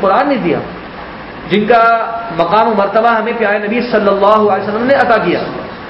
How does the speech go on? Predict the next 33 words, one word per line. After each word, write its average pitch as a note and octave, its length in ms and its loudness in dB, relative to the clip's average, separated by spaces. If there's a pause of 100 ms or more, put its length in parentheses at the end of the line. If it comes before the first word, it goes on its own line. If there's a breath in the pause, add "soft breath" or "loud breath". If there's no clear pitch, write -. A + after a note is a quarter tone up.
(180)
یہ F#3 120 2
لوگوں G3 300 2
کی B3 80 -2
باہری G#3+ 260 2
باتیں G#3+ 240 0
نہیں C4 160 0
ہیں C#4+ 60 0
کہ - 80 -2
جناب A3 360 2
وہ A3+ 160 6
بڑے A3 160 0
نیک G#3+ 180 0
آدمی G3 260 0
تھے، G#3 160 2
وہ G3 140 0
اچھے F#3+ 200 2
آدمی F#3+ 220 2
تھے، F#3 160 2 (380)
میں F3+ 120 2
کہہ F#3+ 160 0
دوں F#3 100 -4
جناب F#3 320 2
وہ F#3 60 2
اچھے F3+ 180 0
آدمی F3+ 180 0
تھے، F3+ 120 0
آپ E3+ 200 -2
کہتے F3 100 -2
ہیں F3+ 80 0
وہ F3 80 0
برے E3+ 120 2
آدمی E3+ 240 0
تھے، F3 160 0